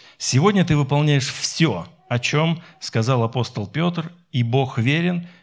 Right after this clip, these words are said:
и Он даёт тебе Духа Святого. И совсем немного тем, кто ещё не крестился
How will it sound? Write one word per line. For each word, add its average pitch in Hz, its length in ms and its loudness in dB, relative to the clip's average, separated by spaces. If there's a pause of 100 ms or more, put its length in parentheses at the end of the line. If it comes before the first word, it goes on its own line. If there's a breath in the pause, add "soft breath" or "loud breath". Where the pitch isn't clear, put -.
(100)
и 135 100 0
Он 123 220 0
даёт 123 380 0
тебе 92 320 -8 (420)
Духа 143 560 0
Святого. 110 680 -4 (680 loud breath)
И 110 60 -2
совсем 240 400 4
немного 214 400 6
тем, 247 320 2
кто - 200 4
ещё 196 360 6
не 175 420 6
крестился 170 1120 -4